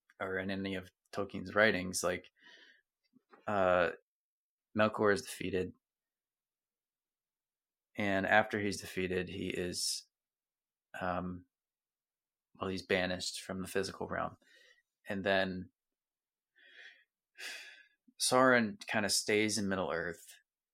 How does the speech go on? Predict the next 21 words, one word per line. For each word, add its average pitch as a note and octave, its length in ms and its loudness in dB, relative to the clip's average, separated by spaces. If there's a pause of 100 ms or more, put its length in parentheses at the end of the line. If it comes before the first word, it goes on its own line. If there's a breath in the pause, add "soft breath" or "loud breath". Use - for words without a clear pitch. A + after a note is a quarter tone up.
(680)
and F#2 640 -4 (1700)
he, F2+ 560 -6 (320)
uh, F2+ 380 -8 (800)
kinda G2+ 200 0
hides F#2 840 2
in F2+ 160 -10
Mordor. E2+ 580 -4 (460)
Um, F2+ 440 -6 (1120 soft breath)
it, - 200 -6 (180)
he, A#2+ 180 -2
originally, A#2+ 580 4
he A2+ 140 -2
kind G2 240 0
of F#2+ 100 -2
swears F#2+ 680 2
that F2+ 200 2
he F#2 120 -6
won't F#2 280 -4
do F2+ 280 -6
wrong F#2+ 360 0
again. F2+ 640 -4